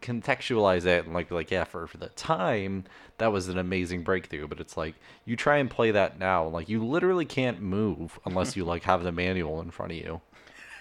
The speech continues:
Speaker 2: It's so easy, though. C, you do the C buttons for strafing, and then you use the stick to look around. It's, it's, it's a piece of cake. The thing that sucks is you couldn't, like,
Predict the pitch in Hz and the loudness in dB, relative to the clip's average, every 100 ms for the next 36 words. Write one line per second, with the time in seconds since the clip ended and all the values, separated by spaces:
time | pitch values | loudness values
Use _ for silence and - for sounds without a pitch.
0 | - - - - 170 - 165 131 127 131 | -20 -20 -14 -6 -6 -2 -2 -2 -4 -8
1 | 127 117 95 104 - - 175 - - 135 | -6 -2 0 -2 -4 -14 -12 -10 -4 -2
2 | - - - 127 135 - 147 151 147 151 | -4 -8 -6 -2 -2 0 0 4 4 2
3 | - 156 - 123 120 123 117 113 110 113 | -4 -4 0 2 2 2 0 0 -4 -6
4 | 107 110 104 - 101 - 101 101 101 98 | -6 -6 -6 -4 -4 -4 -6 -4 -2 -4
5 | 101 117 - - - - - - - 185 | -2 -2 -2 -6 -14 -6 -6 -6 -4 -2
6 | - 190 - - 98 92 - 120 120 185 | -2 -6 -8 2 2 2 -2 0 2 2
7 | - 139 143 98 95 123 107 98 90 - | 2 2 0 -4 -6 -8 -6 -4 -4 -6